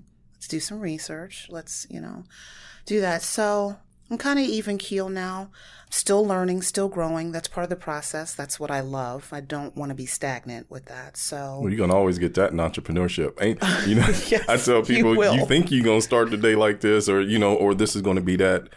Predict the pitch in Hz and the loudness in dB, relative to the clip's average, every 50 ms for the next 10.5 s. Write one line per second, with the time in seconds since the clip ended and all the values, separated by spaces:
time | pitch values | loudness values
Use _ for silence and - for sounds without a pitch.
0 | - - - - _ _ - 90 92 90 87 104 101 92 - 98 98 95 - - | -20 -20 -20 -20 _ _ -2 0 0 2 2 2 0 2 2 2 2 2 0 -4
1 | - _ - - - 92 90 - - 104 98 95 85 87 - - 90 95 92 92 | -8 _ -12 -2 0 0 0 2 2 2 4 4 2 2 2 4 4 4 4 2
2 | 87 82 - - 87 85 80 85 82 80 80 80 80 76 - 82 85 - - 101 | 0 0 0 0 0 0 0 0 0 0 0 -2 -4 -6 -6 -6 -6 -2 0 0
3 | 92 - - 82 90 90 - - 82 - 104 147 - 78 - - - 92 90 87 | 0 0 0 -2 -2 -2 -2 -4 -6 -6 -6 -8 -8 -8 -8 -8 -4 -2 -2 0
4 | 82 - - - 85 76 - - - - - - - - 80 - - 87 87 87 | -2 -2 -2 -2 -2 -2 -4 -6 -12 -20 -20 -8 -6 -4 -4 -2 0 0 0 2
5 | - - 78 92 87 87 - 87 80 82 80 80 80 - - - - 190 180 139 | 2 4 4 2 2 0 -2 -4 -4 -2 -2 -2 -4 -4 -6 -8 -8 -8 -8 -8
6 | - - - 90 87 80 76 76 76 87 87 82 80 90 87 85 - - 85 85 | -6 -6 -2 -2 0 0 0 0 0 -2 -2 -2 0 2 2 2 0 -2 -4 -2
7 | 82 80 - 90 87 85 82 80 85 80 82 87 87 82 78 78 - - - 82 | -2 0 0 2 2 2 2 0 0 0 2 2 2 2 0 -4 -6 -6 -4 -2
8 | 78 69 67 - - - - 90 82 80 78 - 208 180 - - - - 175 170 | -2 -2 -2 -4 -4 -4 -2 -2 0 -2 -2 -2 -2 -2 -2 -2 -4 -4 -4 -4
9 | 175 170 175 170 165 - - - 160 139 120 - - - - 180 175 170 165 165 | -4 -4 -6 -8 -8 -10 -10 -8 -8 -8 -8 -10 -14 -12 -10 -6 -6 -4 -6 -6
10 | - 170 165 160 160 156 160 - - | -6 -8 -6 -6 -8 -10 -12 -14 -14